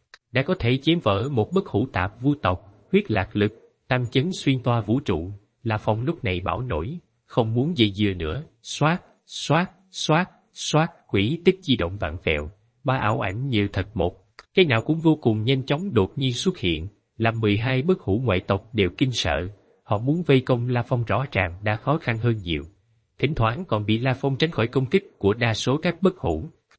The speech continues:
rồi một mình công kích một bất hủ ngoại tộc. Phốc, huyết ảnh chỉ đao đâm thẳng một phát,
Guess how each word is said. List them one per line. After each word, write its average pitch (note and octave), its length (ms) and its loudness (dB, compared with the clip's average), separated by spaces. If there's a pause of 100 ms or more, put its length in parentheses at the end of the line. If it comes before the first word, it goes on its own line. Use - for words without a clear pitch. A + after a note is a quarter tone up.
rồi B2 140 4
một C3 200 -2
mình A#2 220 2
công C#3 240 0
kích F#3+ 160 4 (120)
một G2+ 280 0
bất F3+ 140 -2
hủ G#2 260 2
ngoại G2 180 2
tộc. F#2 240 0 (380)
Phốc, G3 180 4 (220)
huyết C#3+ 180 4
ảnh G#2+ 280 -2
chỉ C3 160 0
đao A2 360 0
đâm B2 200 0
thẳng A2 280 -4
một F2+ 140 -2
phát, D#3 260 -2